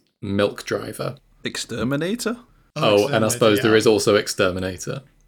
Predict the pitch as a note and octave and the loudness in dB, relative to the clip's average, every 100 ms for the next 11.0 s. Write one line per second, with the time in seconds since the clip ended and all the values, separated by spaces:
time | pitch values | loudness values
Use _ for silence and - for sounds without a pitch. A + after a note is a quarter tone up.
0 | _ - D#3 E3+ D3 C#3 C3 A#2 B2+ A2+ | _ -10 -2 0 4 6 4 6 6 6
1 | A2+ A2 A2+ A2 - G#2 F2+ G2+ D3 - | 4 2 0 2 0 -4 -4 -4 -4 -2
2 | F#2 - C#3+ - - C#3 D3 - _ _ | -2 -2 -6 -6 -6 -6 -6 -10 _ _
3 | _ _ _ _ - F#3+ D3+ A2 A2+ B2+ | _ _ _ _ 0 4 4 4 0 -6
4 | - _ _ _ - C4 - - - _ | -12 _ _ _ 2 2 2 -6 -16 _
5 | - C#3+ C3 G#2 G2 C3+ C#3+ D3 B2 A#2+ | 0 4 6 4 4 2 4 4 4 2
6 | G#2+ F#2+ - E2+ E2 - - A2 G#2 G2+ | 0 -2 0 0 -2 -10 -4 -2 0 0
7 | F#2 - G#2 F#2 E2+ - F#2+ - G2+ F2+ | 0 -2 -4 -4 -8 -8 -8 -6 -4 -4
8 | E2+ D#3+ B2+ - - _ _ _ G2+ A#2 | 0 4 4 2 -6 _ _ _ -4 -2
9 | A#2 G2+ - F2 F#2 - E2 E2 D#2+ G2+ | -2 -4 -4 -6 -6 -2 0 -2 -2 -4
10 | F#2+ F#2 - F#2+ F#2 F3+ G2+ F#2+ G2 | -2 -4 -6 -2 -2 -4 -6 -6 -8